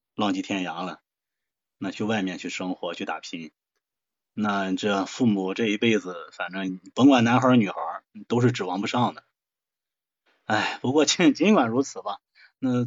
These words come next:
当父母呢，特别到咱们这一代啊，就是我，我那一代吧，嗯，那个基本上独生子多。你像我有个妹妹，这还种也是属于比较特殊的，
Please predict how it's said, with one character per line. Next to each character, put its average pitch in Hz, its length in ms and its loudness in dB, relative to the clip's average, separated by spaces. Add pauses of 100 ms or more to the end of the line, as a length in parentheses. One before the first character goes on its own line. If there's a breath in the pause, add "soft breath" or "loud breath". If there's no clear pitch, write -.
(140)
当 147 160 2
父 143 140 0
母 101 160 0
呢， 117 200 -2
特 - 160 -8
别 127 140 4
到 120 200 4
咱 107 180 -4
们 139 120 8
这 117 160 4
一 95 80 -8
代 104 140 -6
啊， 80 320 -10
就 127 100 -6
是 127 60 2
我， 92 340 -2
我 92 140 -4
那 165 160 4
一 117 40 4
代 90 200 -6
吧， - 100 -12 (960 soft breath)
嗯， 95 640 -6 (840)
那 107 160 0
个 101 180 0 (100)
基 151 120 4
本 120 120 6
上 117 160 4
独 107 120 -4
生 117 200 0
子 85 120 -14
多。 85 340 -8 (580)
你 120 100 -4
像 147 220 6
我 135 100 8
有 117 120 4
个 131 120 4
妹 151 220 6
妹， 104 180 -2
这 127 140 -2
还 117 160 -6
种 101 260 -14
也 98 160 -12
是 131 140 -6
属 95 220 -16
于 104 140 -12
比 117 140 -10
较 117 120 -4
特 104 240 -8
殊 220 180 -10
的， 214 160 -10